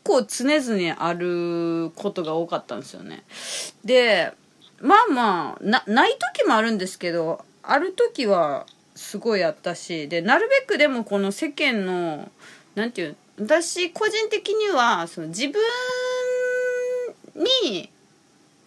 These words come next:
自分が髪の毛を染めてることを認識したいのはしたいけど、別になんか誰かに見せびらかしたいとか、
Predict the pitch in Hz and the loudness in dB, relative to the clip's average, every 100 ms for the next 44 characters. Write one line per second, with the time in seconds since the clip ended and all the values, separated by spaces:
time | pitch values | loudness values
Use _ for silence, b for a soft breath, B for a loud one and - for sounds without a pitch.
0 | - 190 262 302 403 403 415 466 - 339 | -16 -8 -4 0 0 2 0 0 2 2
1 | 339 339 320 262 208 226 220 214 220 220 | 4 2 0 -2 -2 -2 -2 0 0 -2
2 | 220 214 180 190 208 175 160 220 226 214 | -4 -4 -2 0 0 -2 -2 -2 -2 -4
3 | - 208 - - 170 143 143 156 147 139 | -6 -8 -6 -2 0 -2 -6 -8 -10 -10
4 | - 151 139 139 147 208 247 226 208 - | -6 -6 -6 -10 -6 -6 -4 -4 -4 -4
5 | 254 302 622 508 254 185 196 240 226 277 | 0 4 4 2 0 -2 -2 -2 0 0
6 | 277 330 370 - 240 185 165 160 147 | 2 0 0 2 0 0 -6 -6 -6